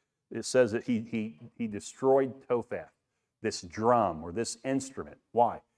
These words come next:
It was used, this just breaks my heart to think about it.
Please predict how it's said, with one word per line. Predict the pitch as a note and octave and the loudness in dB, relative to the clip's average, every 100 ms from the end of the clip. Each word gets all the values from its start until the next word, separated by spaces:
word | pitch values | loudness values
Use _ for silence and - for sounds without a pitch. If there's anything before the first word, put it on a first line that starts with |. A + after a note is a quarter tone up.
| _ _ _ _ _ | _ _ _ _ _
It | C3 | -2
was | C3 A#2+ G2+ | 0 -2 -2
used, | C#3+ E3 D3 A#2+ A#2+ A2+ - _ _ _ _ _ _ _ _ _ _ _ _ _ _ _ _ _ _ _ _ - | 0 2 2 2 -2 -8 -16 _ _ _ _ _ _ _ _ _ _ _ _ _ _ _ _ _ _ _ _ -14
this | G#2+ | -10
just | A#2+ - | -10 -8
breaks | - A#2+ - | 2 2 2
my | A#2+ | -6
heart | A2+ A#2+ A2+ | -4 -4 -4
to | A2+ | -8
think | - A#2+ | -8 -8
about | G2+ F#2 | -8 -8
it. | F2+ | -12